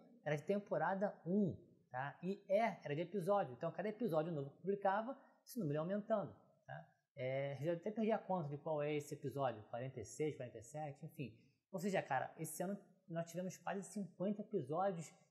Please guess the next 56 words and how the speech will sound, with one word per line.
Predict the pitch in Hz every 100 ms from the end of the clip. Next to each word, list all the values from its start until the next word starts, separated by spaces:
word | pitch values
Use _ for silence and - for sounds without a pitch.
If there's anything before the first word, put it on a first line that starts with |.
| _
somente | - 180 165 180 202
do | 214
Cinco | 208 214 208
Minutos | 175 170
com | 226
Nerd. | 262 294 175 101 - _ _ _ -
Aí | 175
só | 294
um | 294
marco, | 240 214 - 98 -
tá? | 185 190 131
E | 139 143 143 143
nós | 160 160
estaremos, | - 180 170 156 151
foi | 139
o | 185
primeiro | 202 202 175
ano. | 175 104 - - _ _
Então, | - 247 262 202
eu | 180
tô | 214
dizendo | 214 180 208
aqui | 226
que | -
esse | 226 240
é |
o |
último | 247 - 240 233 220
vídeo | 147 220 233 247 - - -
do | 165 165
ano, | 208 220 117 - - _ _ _ _ _ _
tá? | - 180
E | 214
eu, | 233 233
na | 214
verdade, | 208 220 247
eu |
não | 240
trouxe | 220 226 226
nada | 185 214
de | 220
novo | 185 185
pra | 180
você, | 170 170 196 240 - - _ -
tá? | 160
Porque | - 151 - 160
nós | 156 151
estamos | 143 151 160 151
aqui, | 151 147 139 131
eu | 120
tô | 120
gravando | 139 139 135
isso | 143
aqui | 135 147
praticamente | 131 147 143 143 131
já | 135